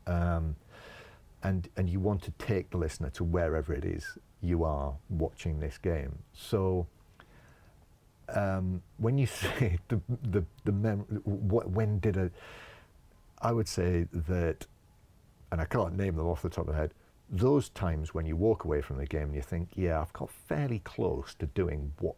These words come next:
what I set out to do." That's, that's what, that's what pleases me most, rather than describing Thierry Henry score, a goal, you know, in a specific moment.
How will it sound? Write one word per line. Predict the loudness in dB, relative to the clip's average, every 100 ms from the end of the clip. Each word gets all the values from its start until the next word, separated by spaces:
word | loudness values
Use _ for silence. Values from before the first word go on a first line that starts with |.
| -4
what | -2 -2 -2 -4
I | -2 -2
set | -6 -10 -4 -4 -2
out | -6 -6 -6
to | -4
do." | 0 -2 -4 -4
That's, | -6 -6 -18 -16 -6
that's | -6 -6 -12 -6
what, | -6 -4
that's | -4 -2 0
what | -2 -2
pleases | -4 0 0 2 0 0
me | 0 0 0
most, | 0 0 0 -4 -8 -4 2
rather | 4 4 2 0
than | 0 0 -2 -6 -20 -20 -20 -20 -20 -14 -4
describing | -2 -2 -2 0 2 2 2 0 0 -2 -6 -16
Thierry | -2 0 2 2 2
Henry | 2 2 2 0
score, | -4 0 2 2 0 0
a | -2 -2
goal, | -2 -4 -4 -6 -10 -20 -20 -20 -20 -20 -20 -20 -20 -20 -20 -16 -8
you | -4
know, | -4 -2
in | -2
a | -2
specific | -4 -4 -4 -6 -6
moment. | -6 -6 -10